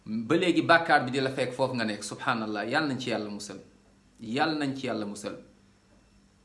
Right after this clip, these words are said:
Xam nga bàkkaar boo xam ne yenu nga ko, boo deewee mu jeex, ñu àtte la ci bàkkaar boobu. Mais bàkkaar boo xam ne même boo dee day continuer.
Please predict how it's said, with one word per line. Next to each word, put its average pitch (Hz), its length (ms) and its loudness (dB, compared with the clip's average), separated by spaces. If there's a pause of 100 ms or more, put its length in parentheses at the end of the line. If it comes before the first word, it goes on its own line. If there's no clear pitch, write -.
(200)
Xam 113 100 -4
nga 151 100 6
bàkkaar 165 440 8
boo 147 140 4
xam 147 140 2
ne 139 80 0
yenu 139 240 4
nga 123 120 0
ko, 123 100 -2
boo 143 180 4
deewee 147 260 4
mu 135 180 2
jeex, 123 220 2
ñu 143 80 2
àtte 143 260 2
la 135 140 2
ci 135 100 -2
bàkkaar 127 460 4
boobu. 110 140 0
Mais 131 120 0
bàkkaar 180 380 6
boo 175 100 6
xam 170 160 2
ne 151 80 2
même 226 220 2
boo 220 140 8
dee 190 200 4
day 185 180 4
continuer. 170 440 2